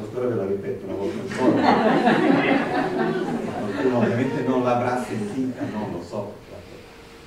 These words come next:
Ogni tanto sono un po' noioso questo di ripetere le stesse cose, però ci sono delle cose che a me mi hanno segnato, e questa è una di quelle. Questo esperimento fatto negli anni ottanta, quel che era,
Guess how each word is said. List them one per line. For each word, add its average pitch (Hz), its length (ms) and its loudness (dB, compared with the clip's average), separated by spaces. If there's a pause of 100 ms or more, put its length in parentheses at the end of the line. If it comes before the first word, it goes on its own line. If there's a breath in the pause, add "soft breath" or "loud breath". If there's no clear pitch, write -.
(680)
Ogni 90 160 -16
tanto 107 220 -8
sono 104 200 -8
un 104 120 -6
po' 120 100 -8
noioso 104 400 -4
questo - 280 -12
di 95 80 -8
ripetere - 500 -8
le - 140 -6
stesse - 260 -8
cose, 127 280 -4
però 151 460 2
ci - 140 -8
sono 131 500 0 (200)
delle 147 320 -4
cose 147 340 -4
che - 100 -6
a 113 40 -4
me 120 100 -4
mi 135 80 -4
hanno 101 160 -6
segnato, - 540 -14 (500)
e 123 60 -16
questa 214 260 -2
è - 20 -6
una 113 200 -6
di 98 100 -10
quelle. - 320 -6 (960)
Questo 135 260 -4
esperimento 131 720 -2
fatto 123 400 -6
negli 98 180 -10
anni 113 220 -4
ottanta, 110 500 -10
quel 101 240 -8
che - 300 -6
era, - 80 -12